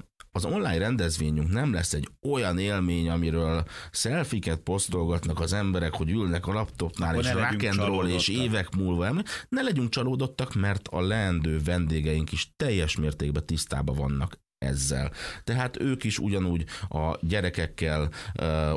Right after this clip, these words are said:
Speaker 1: online konferencián tanulnak az iskolába,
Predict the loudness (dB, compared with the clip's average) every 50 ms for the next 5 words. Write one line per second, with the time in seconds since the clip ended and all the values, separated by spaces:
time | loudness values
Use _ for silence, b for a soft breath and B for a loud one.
0 | 0 -2 -2 0 0 0 0 0 -2 -2 -2 0 -2 0 0 0 0 0 0 0
1 | 0 0 0 0 0 0 -2 -2 -4 -8 _ -4 -2 0 2 2 2 2 2 0
2 | 0 0 0 0 0 0 0 -2 -2 -2 0 0 0 0 0 0 0 0 0 2
3 | 2 2 0